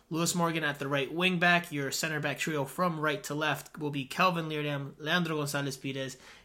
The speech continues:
and Christian Makoun. Left wing back, I think Brek Shea. Jose thinks it'll be Kieran Gibbs. Your midfield will be comprised of Jay Chapman and Blaise Matuidi, and up top you have Rodolfo Pizarro on the right,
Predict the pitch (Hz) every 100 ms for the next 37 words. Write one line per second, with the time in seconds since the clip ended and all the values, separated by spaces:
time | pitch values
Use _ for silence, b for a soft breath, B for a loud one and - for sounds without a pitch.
0 | - 143 - 185 180 151 143 131 131 -
1 | 208 208 202 190 b b b - 156 151
2 | 160 151 143 143 - _ - 170 170 170
3 | 175 165 - 208 202 196 - _ - -
4 | 156 165 160 156 - - 143 139 - 139
5 | 127 131 127 - 127 127 151 180 143 143
6 | 180 180 180 180 170 160 b b - 165
7 | 151 143 156 151 147 147 147 151 147 143
8 | - 151 143 139 123 147 143 147 147 -
9 | 135 131 123 127 123 135 208 208 202 139
10 | 139 139 - 143 135 - b b b 135
11 | 131 127 127 143 156 151 151 143 143 139
12 | 131 143 170 190 165